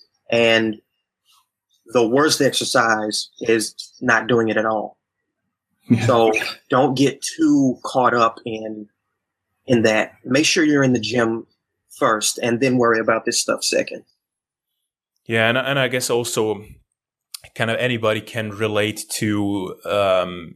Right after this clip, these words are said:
Speaker 2: what I'm <laughs> about to tell is that, like, you have a program set up, you, you're making good progress, you're overloading your workouts week to week,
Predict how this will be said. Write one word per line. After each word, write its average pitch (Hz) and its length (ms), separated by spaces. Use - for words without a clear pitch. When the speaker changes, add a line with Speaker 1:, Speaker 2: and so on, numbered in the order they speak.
Speaker 2:
what 98 260
I'm 98 140
<laughs> 110 80
about 143 240
to 120 100
tell 110 360
is 104 200
that, 107 260
like, 101 300
you 110 300
have 131 200
a 135 140
program 120 560
set 104 240
up, 104 260
you, 104 240
you're 101 240
making 123 360
good 117 200
progress, 107 600
you're 95 200
overloading 110 560
your 104 180
workouts 101 600
week 110 220
to 107 100
week, 104 320